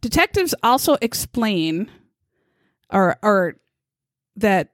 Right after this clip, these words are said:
the real detective, that Cody, they also got the story that he is involved with Amy.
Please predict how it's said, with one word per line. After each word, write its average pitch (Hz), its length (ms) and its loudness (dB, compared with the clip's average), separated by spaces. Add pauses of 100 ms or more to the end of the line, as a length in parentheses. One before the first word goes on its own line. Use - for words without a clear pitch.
the 190 180 0
real 214 280 2
detective, 175 800 -6
that 180 240 -2
Cody, 311 800 0 (580)
they 208 240 -2
also 226 280 -2
got 196 240 -2
the 196 60 -6
story 147 720 -6 (880)
that 202 180 0
he 294 320 -2
is 302 140 0
involved 185 680 2
with 175 460 -2 (140)
Amy. 277 580 0